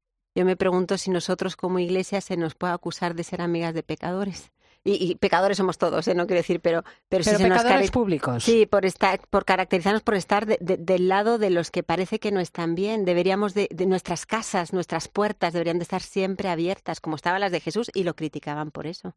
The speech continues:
Speaker 2: Hmm. Recordemos ahora en Pascua que el mayor de los mentirosos, el que traiciona a su señor cuando lo van a matar, el que dice, "No, no, si yo no lo conozco", <laughs> jejeje,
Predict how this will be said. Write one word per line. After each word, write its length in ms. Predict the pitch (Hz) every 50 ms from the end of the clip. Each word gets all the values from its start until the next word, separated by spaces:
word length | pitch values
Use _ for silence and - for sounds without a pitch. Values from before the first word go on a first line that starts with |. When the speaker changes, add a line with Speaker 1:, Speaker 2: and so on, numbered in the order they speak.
| _ _
Speaker 2:
Hmm. 180 | - 165 143 120 - _ _ _ _ _ _ _ _ _ - - - - - - - - - - - - - -
Recordemos 800 | - 196 196 - 214 214 226 262 240 214 170 160 - - - -
ahora 400 | 180 170 180 190 190 190 185 180
en 100 | 175 170
Pascua 440 | - 208 196 - - - 202 202 214
que 460 | - - 175 160 156 151 151 156 156 -
el 160 | - 180 165 170
mayor 320 | 170 160 160 180 190 190
de 100 | 208 214
los 160 | 202 202 190
mentirosos, 960 | 196 196 190 175 196 214 262 269 247 - - 226 262 285 269 - - - - -
el 260 | - 175 156 151 147
que 580 | - - 156 151 151 147 143 143 143 143 147 147 143
traiciona 440 | - 156 151 - - 185 180 202 202
a 40 |
su 120 | 175 - 185
señor 640 | - - 180 175 175 185 196 202 202 196 185 180
cuando 260 | - 175 165 156 156
lo 100 | 151 151
van 140 | 147 151 147
a 40 | 147
matar, 460 | 143 139 147 - 208 214 214 214 214
el 140 | 202 175 156
que 120 | - 151
dice, 520 | 143 156 160 - - - 185 185 180 180 180
"No, 120 | 190 214 226
no, 200 | 220 226 233 226
si 160 | - - 175
yo 120 | 165 190
no 100 | 208 233
lo 80 | 254 254
conozco", 640 | - 220 160 185 208 - - - 277 269 214 196 175
<laughs> 360 | - 220 247 185 220 208 190
jejeje, 640 | - - 214 185 - - 190 190 - - 202 196 -